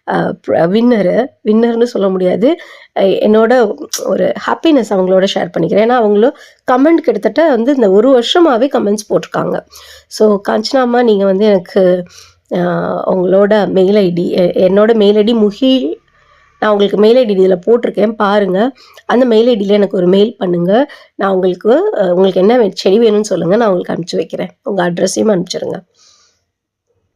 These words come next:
ஃபர்ஸ்ட் உரத்துக்கு போயிரலாம் நம்ம. இது வந்து நம்ம ரெகுலரா செடிகளுக்கு கொடுத்துட்டு வந்துட்டே இருக்கணும். அ, இதுல வந்து நம்ம முட்டை ஓடும், சாம்பலும் போட்டிருக்கேன்.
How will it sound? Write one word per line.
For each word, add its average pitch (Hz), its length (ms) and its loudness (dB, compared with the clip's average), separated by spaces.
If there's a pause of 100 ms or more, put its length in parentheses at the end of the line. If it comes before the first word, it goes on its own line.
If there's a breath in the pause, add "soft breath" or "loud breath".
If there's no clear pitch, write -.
(1300 loud breath)
ஃபர்ஸ்ட் 247 400 -4
உரத்துக்கு 190 480 -2
போயிரலாம் 156 280 0
நம்ம. 151 420 -2 (440 loud breath)
இது 233 180 0
வந்து 226 280 2
நம்ம 202 240 2
ரெகுலரா 190 920 0
செடிகளுக்கு 190 440 0
கொடுத்துட்டு 190 240 -4
வந்துட்டே 175 280 -2
இருக்கணும். 170 540 -2 (640 loud breath)
அ, 208 140 2
இதுல 214 200 2
வந்து 202 200 2
நம்ம 226 220 0
முட்டை 220 540 -2
ஓடும், 190 600 0 (100)
சாம்பலும் 196 600 -2
போட்டிருக்கேன். 180 560 -6